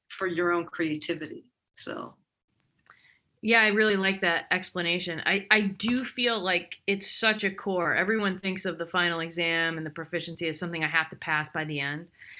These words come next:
Speaker 2: But if everyone could shift their thinking about that and just think, like, these are the essential elements of, of really materials and data, that they're the building blocks of everything. And if you wanna create your own sound and you can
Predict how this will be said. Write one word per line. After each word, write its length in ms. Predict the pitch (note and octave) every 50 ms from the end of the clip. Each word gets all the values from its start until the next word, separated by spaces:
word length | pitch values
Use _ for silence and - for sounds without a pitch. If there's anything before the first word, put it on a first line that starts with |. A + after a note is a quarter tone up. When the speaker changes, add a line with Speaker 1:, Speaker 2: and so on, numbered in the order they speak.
| - - - -
Speaker 2:
But 140 | G3 G3 G3+
if 120 | G3+ G3 -
everyone 360 | B3+ B3+ D4+ D#4 C#4+ B3+ A3
could 160 | A3 G#3+ -
shift 360 | - - - G#3+ G#3+ G#3+ -
their 180 | - F#3+ F3 E3
thinking 420 | D#3+ - E3+ E3+ E3 - D#3+ D3
about 300 | A#2 - - E2 - -
that 260 | - - - - - _ _ _ _ _ _ _ _ _ _ _ _ _ _ _ -
and 120 | F#3+ F#3
just 260 | F3 G3 F#3 F#3+ -
think, 220 | - G3+ G3 F#3+ F#3+
like, 300 | F#3 E3+ E3 - - -
these 280 | F#3+ G3 G#3 A3 G3+
are 160 | G#3 F#3+ F#3 F3
the 160 | E3+ E3+ D#3+
essential 500 | D#3 D#3 - E3 E3 D#3+ - D#3+ D3 - -
elements 500 | D3 D3 D#3 D#3+ D#3 D3 C#3 C#3+ - -
of, 120 | C#3+ C3+ _ _ _ _ _ _ _ _ -
of 200 | E3 E3+ E3+ F3
really 280 | F#3 A3 A#3 A3 F#3
materials 680 | D#3 D3+ D3+ D3 - - G3 F#3+ F#3+ F#3+ F3 C#3+ C#3 -
and 140 | C#3 C#3 B2+
data, 460 | C#3+ C3 C3 C#3 C#3 C3 - - - - - _ _ _ _
that 220 | G3+ F#3 - - - _ _ _ _ _ _ _ _ _
they're 120 | - B3
the 100 | C4 C#4
building 360 | A3 A3 C4 D4+ D4 - A3+ F#3+
blocks 300 | E3+ D#3 C#3+ D3 - -
of 80 | D#3 -
everything. 480 | - A3+ C4 C4 B3 F#3+ - A2 G#2+ G#2+
And 100 | A#2+ D3
if 80 | D3+ -
you 140 | G#3 G#3+
wanna 220 | G#3+ A#3 B3 B3+ B3+
create 340 | B3+ - A#3+ G#3+ G#3+ A3 -
your 140 | G3 F#3
own 200 | F3+ E3+ D#3 D#3+
sound 640 | D3+ - - G#3 A#3+ C4+ A3 - - - - - - - _ _ _ _ _ - - _ _ _ _ _ -
and 160 | F3 F#3+ F#3
you 120 | G3 G#3+ G#3+
can 340 | G#3+ A3+ G3+ G3 E3+ F3